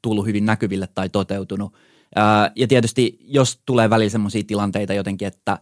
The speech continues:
tuntuu, että nyt ei ollakaan toimittu ihan meidän arvojen mukaisesti, niin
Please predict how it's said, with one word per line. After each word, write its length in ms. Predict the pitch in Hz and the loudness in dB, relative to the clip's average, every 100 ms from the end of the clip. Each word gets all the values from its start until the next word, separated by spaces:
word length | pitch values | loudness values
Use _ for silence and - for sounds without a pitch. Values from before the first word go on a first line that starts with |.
| _ _ _ _ _ _ - | _ _ _ _ _ _ -4
tuntuu, 240 | 117 107 | 0 2
että 100 | 104 | 2
nyt 160 | 113 - | 2 2
ei 60 | 110 | 2
ollakaan 280 | 107 110 | 4 2
toimittu 360 | 120 113 104 104 | 4 2 2 -2
ihan 180 | 107 101 | -2 0
meidän 200 | 95 92 | 0 2
arvojen 440 | 104 98 98 98 - - | 0 0 -4 -8 -10 -6
mukaisesti, 520 | 107 104 98 - 104 | -4 -2 -4 -6 -4
niin 340 | 101 101 95 | -4 -4 -6